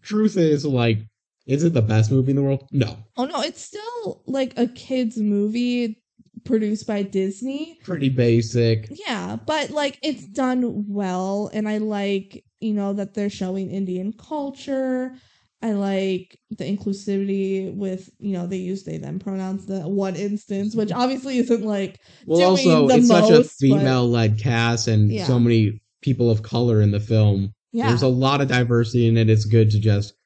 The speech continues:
Speaker 1: be able to digest all of the different aspects the film has,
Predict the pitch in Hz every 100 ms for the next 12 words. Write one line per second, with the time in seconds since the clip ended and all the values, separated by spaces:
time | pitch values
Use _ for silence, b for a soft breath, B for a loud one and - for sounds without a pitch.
0 | _ _ 127 123 123 120 113 104 104 110
1 | 107 101 - - 101 104 104 98 101 -
2 | - 110 113 107 98 101 98 104 98 -
3 | 107 104 95 98 104 98 101 107